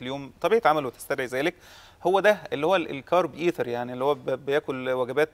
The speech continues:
آه، بالكي شوية، أو يعني هو صاحب الوجبة الواحدة، هو ده أحسن واحد لعملية تكميم المعدة، ودول إحنا بنشوفهم.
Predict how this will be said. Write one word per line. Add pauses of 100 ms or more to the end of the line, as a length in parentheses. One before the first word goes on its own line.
آه،
بالكي
شوية، (420)
أو
يعني
هو
صاحب
الوجبة
الواحدة، (140)
هو
ده
أحسن
واحد
لعملية
تكميم
المعدة،
ودول (280)
إحنا
بنشوفهم.